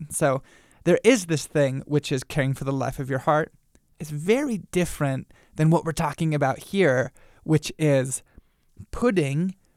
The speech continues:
your own life basically above the thing that you're called to, be-, being ready to preserve your life, to get what you need, whatever the cost.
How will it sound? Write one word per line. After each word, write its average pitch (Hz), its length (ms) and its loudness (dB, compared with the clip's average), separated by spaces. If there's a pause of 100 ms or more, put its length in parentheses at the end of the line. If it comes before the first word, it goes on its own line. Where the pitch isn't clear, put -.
(140)
your 160 440 4
own 185 360 4
life 143 540 -4 (760)
basically 180 720 2
above 165 560 2
the 165 100 2
thing 160 300 -2
that 156 120 -4
you're 151 140 -2
called 165 400 2
to, 131 240 -6
be-, 143 240 -2 (540)
being 214 180 4
ready 208 220 0
to 170 160 -4
preserve 185 1000 0
your 165 160 2
life, 156 260 -2
to - 80 -6
get 170 280 0
what - 180 -6
you 165 100 -2
need, 143 440 -2 (160)
whatever 160 840 0
the 143 120 -4
cost. - 500 -8